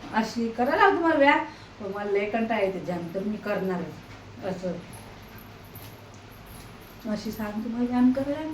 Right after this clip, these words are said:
मॅडम, पण मला लय हे पोटाची चरबी कमी होते मग, पण त्याला रोज करावं लागते ना. आणि हे मधा मधात येते, मग आता हे लेकरू जर मधात आलं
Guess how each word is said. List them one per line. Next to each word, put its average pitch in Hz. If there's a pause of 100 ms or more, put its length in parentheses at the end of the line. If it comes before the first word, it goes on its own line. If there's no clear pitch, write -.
मॅडम, 285 (760)
पण 185 (100)
मला 233
लय 233 (560)
हे 220
पोटाची 302
चरबी 285
कमी 277
होते 196
मग, 180 (200)
पण 208
त्याला 233
रोज 214
करावं 214
लागते 208
ना. 233 (500)
आणि 233
हे 311
मधा 311
मधात 254
येते, 240 (380)
मग 196
आता 196
हे 254
लेकरू 254
जर 240
मधात 233
आलं 214